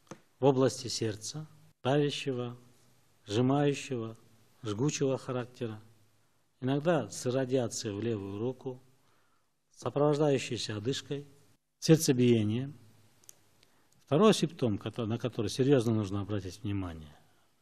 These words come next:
это наличие перебоя в работе сердца, который пациент сам чувствует.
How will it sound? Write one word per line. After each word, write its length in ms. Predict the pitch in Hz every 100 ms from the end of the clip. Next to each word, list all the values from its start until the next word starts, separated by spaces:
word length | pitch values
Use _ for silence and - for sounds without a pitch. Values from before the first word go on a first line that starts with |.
| -
это 400 | 175 175 117 98 - - -
наличие 400 | 135 165 - 113
перебоя 540 | - 156 147 135 135
в 80 | 131
работе 400 | 143 139 143 135
сердца, 400 | - 151 - - - _ _ _ _ _ - _ _ _ _ _ _ _ _ _
который 340 | 127 - 127
пациент 460 | 117 120 - 131 110
сам 240 | 131 123
чувствует. 580 | 110 131 - - 117 110